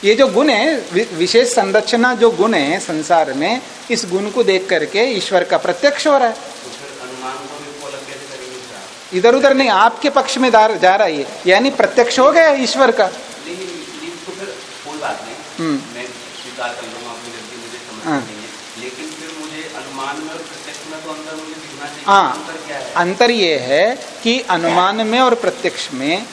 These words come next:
Speaker 1: अनुमान में क्या होता है, एक प्रत्यक्ष होता है, एक अप्रत्यक्ष होता है, यानी कोई एक दो गुण जैसे भी हो वो प्रत्यक्ष होते हैं, बाकी जो है वो प्रत्यक्ष नहीं होते हैं। कुछ को प्रत्यक्ष करते हैं,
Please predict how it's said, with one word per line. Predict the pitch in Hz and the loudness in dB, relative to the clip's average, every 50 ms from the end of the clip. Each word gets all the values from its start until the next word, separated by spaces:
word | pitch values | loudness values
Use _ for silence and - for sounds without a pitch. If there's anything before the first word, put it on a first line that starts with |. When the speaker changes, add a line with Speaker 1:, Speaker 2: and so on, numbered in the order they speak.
| - - - - | -16 -10 -2 0
Speaker 1:
अनुमान | 180 170 190 190 196 214 226 247 262 277 247 | 0 0 0 2 4 4 4 4 4 2 0
में | 226 208 190 | 0 0 0
क्या | - 196 180 | 2 2 4
होता | 151 139 131 131 - 190 | 4 4 2 2 2 2
है, | 208 240 | 2 2
एक | 247 - - 175 180 202 262 - - - | 2 0 0 2 4 4 4 4 2 0
प्रत्यक्ष | - 208 185 190 - 214 202 - - - - | 0 0 0 2 0 0 0 0 -2 -4 -2
होता | 156 135 139 135 - 156 | -2 -2 0 2 2 2
है, | 175 226 269 226 | 4 2 2 2
एक | 196 226 226 | 2 0 2
अप्रत्यक्ष | 226 240 - - 226 214 - - 214 190 - - - | 2 2 4 4 2 2 2 2 0 -2 -2 -4 -4
होता | 156 131 120 120 - 127 | -4 -4 -4 -2 -4 -4
है, | 117 - - - - - - - - 180 | -4 -6 -10 -16 -18 -18 -16 -4 0 0
यानी | 190 220 254 | 2 2 2
कोई | 233 - 233 240 | 4 4 4 4
एक | 233 190 170 175 190 185 180 190 175 | 4 4 2 2 2 0 0 0 0
दो | 185 202 190 170 170 170 170 180 208 208 | 0 0 2 2 2 2 4 4 2 2
गुण | 170 233 233 226 220 170 | 2 0 0 0 -2 0
जैसे | 147 160 170 160 - 190 | 0 0 2 2 0 0
भी | 170 160 143 | 0 0 -2
हो | 127 135 170 220 233 - - - - - | -2 0 -2 -2 -4 -6 -12 -10 2 4
वो | 214 254 | 4 6
प्रत्यक्ष | 262 240 196 - - 220 214 - - | 6 4 2 2 2 0 0 2 0
होते | 151 143 - 214 | -2 2 2 2
हैं, | 226 180 | 4 6
बाकी | 180 160 170 185 - 269 294 294 | 6 4 4 4 2 0 0 2
जो | 214 226 226 208 | 4 6 6 6
है | 156 143 165 208 | 6 4 4 4
वो | 233 220 240 | 6 6 4
प्रत्यक्ष | 240 226 190 180 - 226 208 - - 214 | 4 4 2 2 2 0 0 0 -2 -2
नहीं | 233 233 - | 0 0 0
होते | 143 131 127 - - 131 | 0 -2 -4 -6 -8 -10
हैं। | 110 - - - - - - - - - - - | -10 -12 -16 -16 -18 -18 -18 -18 -18 -18 -4 0
कुछ | 294 294 294 - | 0 0 0 0
को | - 302 | 0 0
प्रत्यक्ष | 269 - 190 156 - - - - - - | 2 2 2 2 2 2 0 0 0 -2
करते | - - 233 226 226 226 269 | 0 2 2 2 2 0 0
हैं, | 277 294 311 | 2 2 0